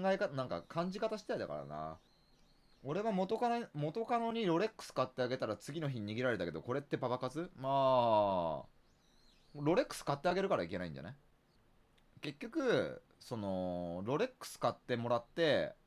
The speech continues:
あ、こいつはこれで終わりでいいやって思われたってことだよね。うん、コンテンツ消費しきった感じ。あ、これ以上ねえや、つって。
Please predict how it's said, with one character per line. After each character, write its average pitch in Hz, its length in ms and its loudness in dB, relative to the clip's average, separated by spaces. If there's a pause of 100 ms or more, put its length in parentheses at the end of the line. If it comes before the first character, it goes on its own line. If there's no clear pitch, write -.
(180)
あ、 139 120 4
こ 240 200 2
い 294 60 -2
つ 339 120 -2
は 285 80 6
こ 226 120 2
れ 226 60 4
で 226 80 8
終 160 140 2
わ 190 100 8
り 208 60 2
で 202 100 -4
い 220 120 -4
い 202 40 0
や 131 100 4
っ - 60 -14
て 98 120 -6
思 95 200 -4
わ 117 80 4
れ 107 60 0
た 87 120 -4
っ - 80 -10
て 82 100 -12
こ 76 80 -8
と 73 60 -8
だ 62 40 -10
よ 57 60 -14
ね。 67 160 -12 (800)
う 127 40 -10
ん、 104 300 -6
コ 190 160 -2
ン 220 60 -4
テ 226 100 0
ン 208 80 -2
ツ 196 80 -8
消 196 180 0
費 180 200 -6
し - 320 -8
き 185 80 -4
っ - 60 -6
た 113 120 0
感 87 220 -2
じ。 76 220 -10
あ、 131 180 4
こ 185 100 2
れ 202 60 4
以 190 40 2
上 127 100 2
ね 104 100 -2
え - 20 0
や、 73 140 -2
つ - 140 -18
っ - 20 -20
て。 - 160 -20